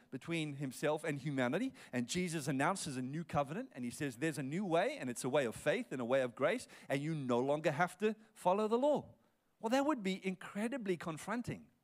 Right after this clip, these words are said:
Like, as a Jewish person, you'd be sitting there thinking to yourself, "Hold on a second, so you telling me, like, I no longer have to keep the Sabbath?"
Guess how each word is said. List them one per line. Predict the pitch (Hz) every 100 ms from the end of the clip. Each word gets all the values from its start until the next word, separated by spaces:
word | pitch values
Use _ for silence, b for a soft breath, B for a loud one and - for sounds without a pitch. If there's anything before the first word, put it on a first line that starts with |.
| _ _ _ _ _ _ _ -
Like, | 214 254
as |
a | 214
Jewish | 190 302 247
person, | 208 185 185
you'd | 254
be | 220
sitting | - 214
there | 196
thinking | 202 196
to | 185
yourself, | 170 185
"Hold | 185 294
on | 302
a |
second, | 262 156 131
so | 175
you | 175 285
telling | 320 - 165 147 135
me, | 87 139 b b b
like, | 170 -
I | 165 208
no | 165
longer | 147 165 160
have | 151 -
to | 135
keep | - 147
the | 135
Sabbath?" | 113 104 117